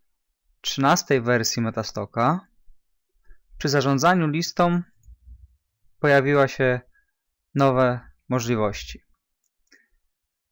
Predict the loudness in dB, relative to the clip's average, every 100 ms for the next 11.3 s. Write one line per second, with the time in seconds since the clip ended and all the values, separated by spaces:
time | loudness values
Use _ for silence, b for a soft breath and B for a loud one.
0 | -8 2 2 4 4 6 6 8 6 4
1 | 0 -2 0 -2 -4 -8 -4 -2 0 2
2 | 0 0 -4 2 2 2 2 2 2 -2
3 | -2 2 2 2 0 0 4 4 2 0
4 | -6 -6 -6 -6 -4 -4 -6 -14 _ _
5 | _ _ -20 B B B B B _ _
6 | -14 0 0 0 4 4 4 0 -4 -4
7 | -2 0 2 2 -2 0 2 2 2 -2
8 | -6 -4 -6 -2 0 0 2 2 2 2
9 | 0 0 -2 0 0 0 0 2 4 4
10 | 4 2 -2 -2 -2 0 0 0 4 4
11 | 6 4 4